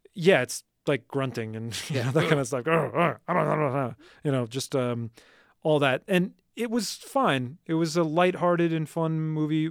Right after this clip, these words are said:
Speaker 1: although, you know, kinda heavy 'cause, but anyways, it, it was okay.
Speaker 2: Yeah. Okay.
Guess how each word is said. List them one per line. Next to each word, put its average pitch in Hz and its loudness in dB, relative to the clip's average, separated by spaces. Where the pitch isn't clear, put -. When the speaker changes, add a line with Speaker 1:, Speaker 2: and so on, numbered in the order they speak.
Speaker 1:
although, 131 -2
you 151 -8
know, 123 -8
kinda 131 -2
heavy 120 -2
'cause, - -12
but 165 0
anyways, 117 -4
it, 165 -8
it 170 -6
was 151 0
okay. 117 -6
Speaker 2:
Yeah. 151 -4
Okay. 208 0